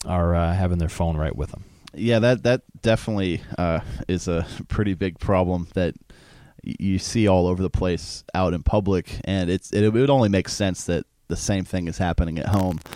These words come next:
Speaker 2: Uh, I've learned sometimes that the trick is to just,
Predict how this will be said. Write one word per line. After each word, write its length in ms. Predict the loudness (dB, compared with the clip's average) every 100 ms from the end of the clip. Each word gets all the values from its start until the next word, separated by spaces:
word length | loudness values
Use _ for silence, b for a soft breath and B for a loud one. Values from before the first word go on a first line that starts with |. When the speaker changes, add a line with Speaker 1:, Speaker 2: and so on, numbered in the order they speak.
| B B B
Speaker 2:
Uh, 260 | 2 4 2 -2 _ _ _ -2
I've 140 | 2 4
learned 320 | 2 2 -2
sometimes 520 | -2 0 2 0 0
that 200 | -4 -4
the 100 | -8
trick 320 | -4 -4 -2
is 120 | -6 -8
to 100 | -8
just, 400 | -8 -8 -12